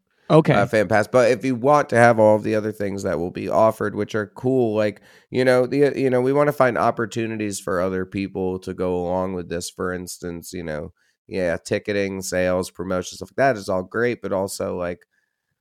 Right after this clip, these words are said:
Speaker 2: you're a band, you're on tour,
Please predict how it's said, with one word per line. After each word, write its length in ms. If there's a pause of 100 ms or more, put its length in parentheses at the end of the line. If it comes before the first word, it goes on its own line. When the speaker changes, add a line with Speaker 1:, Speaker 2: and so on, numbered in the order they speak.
(760)
Speaker 2:
you're 240
a 40
band, 440
you're 200
on 260
tour, 800